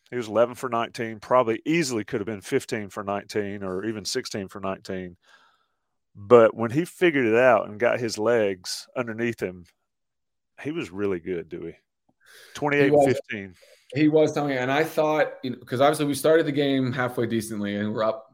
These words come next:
Speaker 2: mm, four or five, and then they made a big run and went up double digits, and it started to feel like some other moments during the season where we just were out of sync offensively. Everything was hard,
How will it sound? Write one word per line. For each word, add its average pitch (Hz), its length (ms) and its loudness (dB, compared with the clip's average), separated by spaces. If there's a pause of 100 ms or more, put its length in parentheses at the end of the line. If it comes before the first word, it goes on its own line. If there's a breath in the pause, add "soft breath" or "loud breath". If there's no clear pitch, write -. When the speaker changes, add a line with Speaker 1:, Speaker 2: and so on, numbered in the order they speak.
Speaker 2:
mm, 107 260 -6
four 120 200 -2
or 110 40 -4
five, 95 460 -2
and 98 120 -8
then 104 140 -2
they 113 120 0
made 120 220 0
a 110 40 -2
big 107 300 -2
run 107 300 0
and 104 120 -2
went 104 180 -2
up 104 360 -4
double 101 220 -6
digits, 95 760 -12
and 95 720 -12
it 98 100 -16
started 101 340 0
to 98 80 -8
feel 113 300 0
like 101 240 2
some 101 280 -6
other 107 260 0
moments 104 400 -2
during 107 240 -6
the 98 80 -6
season 104 400 -8
where 98 180 -6
we 95 140 -8
just - 560 -6 (380 soft breath)
were 101 120 -2
out 123 160 4
of 120 80 0
sync 120 260 -6
offensively. 104 680 -4
Everything 117 320 -4
was 113 140 -8
hard, 113 580 2